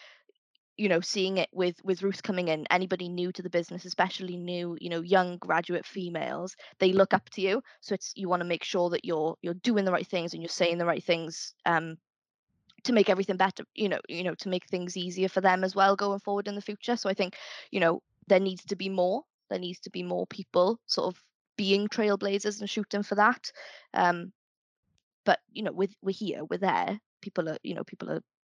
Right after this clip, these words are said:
around and they're talking about it. But I do, you know, I do feel the pressure as, as somebody in the heavy, and I definitely wanna put on a good,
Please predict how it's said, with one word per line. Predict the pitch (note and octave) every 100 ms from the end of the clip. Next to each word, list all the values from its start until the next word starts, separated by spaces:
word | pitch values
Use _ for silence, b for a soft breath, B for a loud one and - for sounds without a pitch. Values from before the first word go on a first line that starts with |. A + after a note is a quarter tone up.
| _ F#3
around | F3 F3 D3 C#3
and | F3
they're | F3
talking | - E3+ F3 E3+
about | D#3+ C3
it. | C#3+
But | F3+
I | F3+
do, | F#3 -
you |
know, | E3+ C3+
I | F#3
do | G#3+
feel | G3 G3 E3
the | -
pressure | E3 E3 E3 - _ _ _ b b b b
as, | F3+ -
as | - E3
somebody | - E3+ E3 D#3+ D#3 _ _ _ -
in | F3
the | F3
heavy, | E3+ E3+
and |
I | D#3+
definitely | E3 E3 E3 E3
wanna | D#3+ D#3+
put | E3
on | - D#3+
a |
good, | E3 E3 -